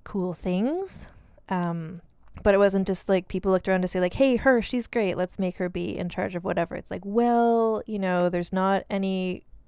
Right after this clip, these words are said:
dudes on the family tree, so I guess this woman has to take over. And then even someone who we're not covering in the season, like Elizabeth the First, she took over and did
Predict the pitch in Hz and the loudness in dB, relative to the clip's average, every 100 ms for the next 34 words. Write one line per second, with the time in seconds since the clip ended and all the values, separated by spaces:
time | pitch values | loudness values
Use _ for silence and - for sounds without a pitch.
0 | - - 196 190 180 185 180 180 180 175 | -8 0 2 2 0 0 0 0 0 -2
1 | - 175 165 170 175 175 - 180 190 180 | -2 -4 -4 -6 -4 -4 -6 -8 -4 -4
2 | 175 170 - - 208 220 226 220 202 185 | -4 -6 -12 -2 2 2 2 -4 -2 -2
3 | 165 170 160 156 156 180 185 185 185 - | 0 -4 -4 -4 -4 -2 -2 -2 -6 -12
4 | - - 240 254 269 277 269 254 202 - | -20 -8 -4 -2 -2 -2 -2 0 0 0
5 | - 165 160 156 - - - - - - | -2 -2 -2 -4 -6 -8 -6 -6 -4 -6
6 | - - - 185 185 180 170 151 - - | -8 -18 -6 0 0 0 0 -2 -2 -6
7 | 160 - - - - - - - - - | -4 -4 -8 -14 -16 -18 -20 -20 -12 -6
8 | 202 190 185 - - 180 240 262 170 147 | -2 0 0 -4 -4 6 6 6 4 4
9 | - 170 165 - - - 160 147 147 131 | 2 -2 -4 -6 -8 -4 -2 -2 -2 -4
10 | - | -8